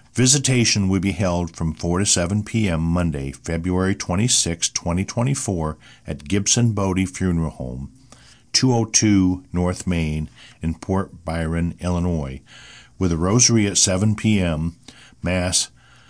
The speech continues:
at, uh, Mass of Christian burial will be held at ten thirty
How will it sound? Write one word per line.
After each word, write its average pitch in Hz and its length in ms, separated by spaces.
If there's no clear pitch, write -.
at, 90 420
uh, 82 280
Mass 95 340
of 87 140
Christian 117 420
burial 92 440
will 80 180
be 85 140
held 90 280
at - 160
ten 104 240
thirty 92 420